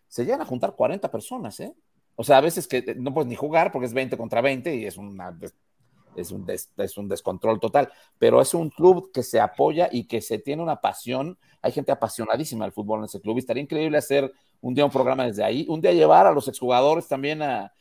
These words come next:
a una Copa Centenario, a jugar un, un amistoso contra los veteranos, no sé, pero es un club donde se, se, se vive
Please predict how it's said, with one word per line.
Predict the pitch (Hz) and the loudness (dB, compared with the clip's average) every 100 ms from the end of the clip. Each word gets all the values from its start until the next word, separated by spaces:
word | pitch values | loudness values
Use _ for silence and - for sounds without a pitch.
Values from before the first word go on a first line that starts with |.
| _ - | _ -6
a | 117 | -4
una | 147 | -4
Copa | 143 147 | -4 -6
Centenario, | 120 107 101 113 127 143 135 | -6 -10 -8 -4 -2 -2 -2
a | 110 | -2
jugar | 113 131 | -2 -6
un, | 135 | -6
un | 131 131 | -8 -8
amistoso | 127 107 - 131 123 | -8 -8 -8 -8 -8
contra | 113 104 | -8 -10
los | 90 | -12
veteranos, | 98 101 113 139 151 | -10 -6 -6 -6 -6
no | 196 | -6
sé, | - - _ _ | -6 -6 _ _
pero | 127 143 | 0 2
es | 170 | 2
un | 180 | 0
club | 165 180 | 0 0
donde | 165 135 | 0 -2
se, | - 123 123 - | -2 -2 -4 -6
se, | 123 120 | -6 -4
se | 123 123 | -2 0
vive | 151 170 175 175 165 - | 0 2 6 8 6 4